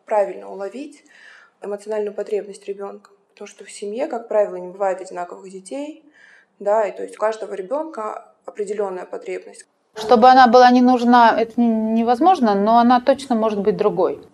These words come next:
Speaker 2: И здесь действительно и потребность в отклике, и потребность в границах появляется у самого же ребёнка. И вот когда он очень маленький,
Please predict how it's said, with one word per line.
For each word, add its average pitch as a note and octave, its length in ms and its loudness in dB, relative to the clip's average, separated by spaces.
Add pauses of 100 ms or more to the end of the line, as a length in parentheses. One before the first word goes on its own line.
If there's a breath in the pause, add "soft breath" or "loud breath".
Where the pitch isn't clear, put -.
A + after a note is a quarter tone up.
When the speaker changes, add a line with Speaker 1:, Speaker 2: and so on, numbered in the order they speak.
(640)
Speaker 2:
И G#3 100 0
здесь A3+ 440 2 (460 loud breath)
действительно G#3 680 0
и F#3 60 -2
потребность G#3 600 4
в G#3+ 80 -2
отклике, G3 580 0
и F#3 40 -4
потребность G#3 520 0
в E3+ 100 -10
границах G3 760 -2 (380)
появляется D#3 720 -6 (760 loud breath)
у - 140 -2
самого F#3+ 400 4
же F#3+ 140 4
ребёнка. E3+ 640 0 (720)
И F#3 40 -10
вот G3 160 -4
когда A3 400 4
он A#3 120 2
очень A3+ 240 0
маленький, C4+ 580 2